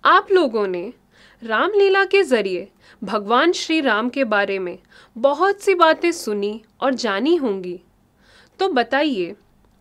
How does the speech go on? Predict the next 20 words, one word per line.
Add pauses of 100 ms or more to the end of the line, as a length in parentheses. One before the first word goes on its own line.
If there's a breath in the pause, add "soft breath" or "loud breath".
(200)
आपको
उनकी
कौन-कौन
सी
बातें
अच्छी
लगी? (2500 soft breath)
किसी
को
उनका
साहस, (440 soft breath)
उनका
बलिदान
पसंद
आया
होगा, (580 soft breath)
तो
कोई
उनकी
धर्म